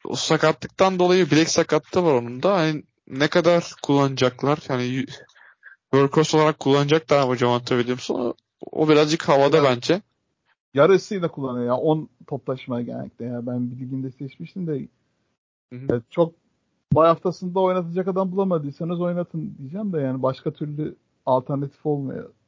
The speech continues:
Speaker 2: İyi bir şeyiniz varsa, alternatifiniz varsa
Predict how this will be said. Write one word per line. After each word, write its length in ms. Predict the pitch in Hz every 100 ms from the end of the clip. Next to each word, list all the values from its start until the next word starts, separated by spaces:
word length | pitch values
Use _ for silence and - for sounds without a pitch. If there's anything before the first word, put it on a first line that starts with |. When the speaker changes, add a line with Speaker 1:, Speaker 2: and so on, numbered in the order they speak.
| _ _ _ _ _
Speaker 2:
İyi 300 | 151 151 147
bir 240 | 139 139 - _
şeyiniz 400 | - 135 131 131
varsa, 440 | 131 - - 147 - _
alternatifiniz 640 | - 127 135 120 - 127 -
varsa 300 | 73 -